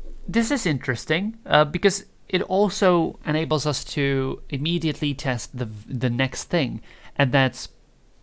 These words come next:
this for each. So we actually, so what we did test is we tested this for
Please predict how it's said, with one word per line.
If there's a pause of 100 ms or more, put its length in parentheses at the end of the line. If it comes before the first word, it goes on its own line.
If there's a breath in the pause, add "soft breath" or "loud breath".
(800)
this
for
each.
So
we
actually,
so
what
we
did
test
is
we (280 loud breath)
tested
this
for